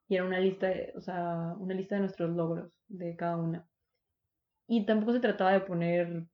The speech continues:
sí, claro, para mí fue un gran logro titularme, graduarme, etcétera, pero también un gran logro estar aquí el día de hoy, un gran logro haberme <laughs> hecho desayuno porque me quedó delicioso. Como que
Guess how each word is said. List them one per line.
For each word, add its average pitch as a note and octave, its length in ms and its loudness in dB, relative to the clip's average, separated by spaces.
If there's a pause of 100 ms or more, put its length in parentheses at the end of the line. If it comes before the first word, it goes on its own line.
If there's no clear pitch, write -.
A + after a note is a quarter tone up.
(220)
sí, G3 360 0
claro, F3 260 0
para E3 120 -2
mí E3 140 0
fue F3+ 120 -6
un F3 60 -4
gran E3+ 220 0
logro E3+ 340 0
titularme, F3 800 -2
graduarme, F3 760 -4
etcétera, G3 480 -6 (260)
pero G#3 160 0
también G3+ 360 2
un A3+ 160 0
gran A3 360 2
logro G#3+ 420 0
estar F#3 300 -8
aquí G3 280 0
el F#3+ 140 0
día F3+ 140 -4
de F3 100 -4
hoy, E3+ 240 -4 (400)
un F#3+ 140 -2
gran G3 240 2
logro G3 760 2 (460)
haberme F#3+ 440 2
<laughs> - 20 8
hecho A#3+ 200 2
desayuno G#3 460 2
porque A3 180 -2
me F#3+ 100 -2
quedó E3+ 160 4
delicioso. F3 680 -2 (280)
Como A3+ 220 0
que A3+ 440 0